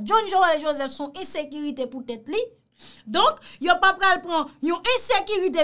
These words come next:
vin mete sou sa ge la. An se sans, yo di, prefere les États-Unis pran la degaje ansanm ak li. M ap fè ou konnen tout, donk, gen divès foto ki te pibliye. Jan nou kapab gade imaj sa.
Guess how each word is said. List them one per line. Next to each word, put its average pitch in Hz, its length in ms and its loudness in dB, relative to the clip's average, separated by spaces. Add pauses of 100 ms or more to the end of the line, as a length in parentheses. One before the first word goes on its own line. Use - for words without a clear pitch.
vin 605 300 2
mete 466 280 4
sou 339 160 -6
sa 320 220 0
ge 254 260 -4
la. 277 200 4 (520)
An 381 80 0
se 302 240 -4
sans, 311 480 -4
yo 269 160 -4
di, 262 160 -8 (240)
prefere 381 540 0
les 269 240 -2
États-Unis 247 800 -4
pran 254 400 -2 (100)
la 277 240 2
degaje 240 540 -4 (100)
ansanm 311 400 -4
ak 196 220 -14
li. 190 60 -14 (420)
M 427 80 4
ap 508 160 2
fè 415 180 4
ou 392 80 -2
konnen 339 400 0
tout, 508 300 4
donk, 269 320 0 (100)
gen 277 160 -4
divès 320 460 -2
foto 302 340 -2
ki 294 160 -12
te 269 140 -4
pibliye. 269 680 -2 (680)
Jan 294 140 -2
nou 285 100 -4
kapab 277 320 -2
gade 240 220 -4 (160)
imaj 247 260 -2
sa. 262 240 -4